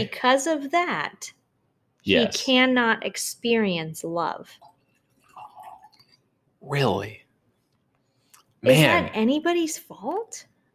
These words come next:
Speaker 2: So you think that Voldemort is just a product of his, so he's like a serial killer. He's a product of his environment, and he's not responsible for any of his own actions. Killing hundreds of people,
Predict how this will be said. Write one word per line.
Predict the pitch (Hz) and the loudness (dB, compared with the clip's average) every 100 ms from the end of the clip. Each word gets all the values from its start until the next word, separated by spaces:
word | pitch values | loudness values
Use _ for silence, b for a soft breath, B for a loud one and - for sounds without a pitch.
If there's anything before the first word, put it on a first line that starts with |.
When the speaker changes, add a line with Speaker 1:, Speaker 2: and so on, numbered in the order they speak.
| _ - | _ -2
Speaker 2:
So | - | 4
you | 143 131 | 6 6
think | 123 - 143 - | 4 4 4 4
that | 113 98 | 2 2
Voldemort | 92 110 127 123 117 107 - | 4 6 6 4 4 4 4
is | 101 | 0
just | 95 98 90 - | 0 -2 -2 -4
a | - | -10
product | - - - 104 95 104 - | -12 -8 2 6 6 4 -2
of | 98 - | -8 -2
his, | 98 90 85 - | -2 -2 -8 -14
so | - - | -10 -4
he's | 107 | 0
like | 107 | 0
a | 104 | 2
serial | - 151 90 | 6 6 6
killer. | - 85 | 0 -2
He's | 87 | -4
a | - | 0
product | 117 107 107 | 4 4 2
of | 95 | -6
his | 90 | -6
environment, | 90 87 95 90 82 78 | -4 2 4 2 -4 -10
and | 92 | -8
he's | 95 92 | -6 -4
not | 92 - | -4 -4
responsible | 92 - 90 87 92 | -6 -4 -4 -4 -8
for | - - - | -10 -12 -4
any | 113 113 | -2 0
of | 98 | -2
his | 98 | 0
own | 92 | 0
actions. | 90 82 - - - 101 - _ _ _ _ _ _ _ _ _ _ _ - | -2 -6 -8 -12 -10 -12 -12 _ _ _ _ _ _ _ _ _ _ _ -6
Killing | - 135 117 92 - _ - | 2 4 4 2 -6 _ -8
hundreds | - 139 117 117 104 | 0 2 4 4 2
of | 98 | 0
people, | 104 90 78 80 | -2 -4 -4 -10